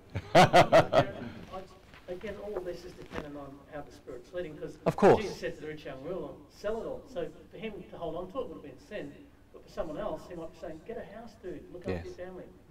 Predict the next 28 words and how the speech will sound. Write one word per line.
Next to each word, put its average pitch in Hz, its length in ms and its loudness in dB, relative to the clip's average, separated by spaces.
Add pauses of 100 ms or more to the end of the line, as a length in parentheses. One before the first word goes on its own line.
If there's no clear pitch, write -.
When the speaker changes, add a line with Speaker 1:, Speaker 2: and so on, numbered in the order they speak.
(240)
Speaker 2:
And 180 100 -12
if 180 60 -6
he 180 60 -2
doesn't 214 240 -2
do 185 100 -2
that, 156 140 -4
then 165 120 -10
that's 151 220 -6
sin 156 240 -10
for 151 100 -16
him. 277 200 -6 (180)
So - 80 -10
Speaker 1:
Yes, 117 300 6
Speaker 2:
personal. - 260 -10
Speaker 1:
but, 143 120 8
it, 143 100 6
but 147 140 8
you're 143 180 10
so 170 220 8
right, 139 220 10
Chris, 113 160 0
'cause 123 180 2
it 131 80 2
says, 147 280 8 (140)
"He 113 140 6
looked 123 480 8
at 156 180 6
him 180 340 -4